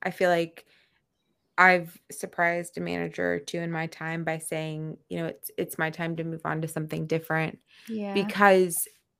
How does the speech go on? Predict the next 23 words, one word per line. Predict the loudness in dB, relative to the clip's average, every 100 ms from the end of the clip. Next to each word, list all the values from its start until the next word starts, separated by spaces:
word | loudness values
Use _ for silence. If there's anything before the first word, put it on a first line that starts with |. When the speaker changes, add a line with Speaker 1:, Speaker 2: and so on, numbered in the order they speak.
| -4
Speaker 1:
because | 0 6 6 8
of | 2
how | 4 4
I | 4
work, | 2 0 0 -4
because | -8 0 2 2 0
I'm | 0 0
so | 2 2
committed | 2 -2 -2 -2
to | -2
the | -2
work | 0 -2 -2
that | -4
I'm | -4 -4
doing | -2 0 0 0 0
that | 0 0 -10 -20 -20 _ 0
I'm | 2
not | 2 0
gonna | -4 -4 -6
slack | -4 -4 -4 0
off | 0 -2 -2
or, | 2 2 0 -2
or | 0 0 0 -2